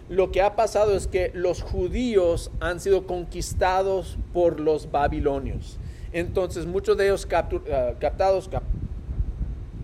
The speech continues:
capturados, llevados a Babilonia.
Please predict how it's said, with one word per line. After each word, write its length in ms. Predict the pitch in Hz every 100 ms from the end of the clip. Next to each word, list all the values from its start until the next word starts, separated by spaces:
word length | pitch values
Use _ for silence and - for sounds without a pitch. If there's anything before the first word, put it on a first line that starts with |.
| -
capturados, 720 | 127 131 - 175 202 208 - - - 156
llevados 580 | 165 151 180 190 185
a 100 | 160
Babilonia. 640 | 147 139 151 208 196 185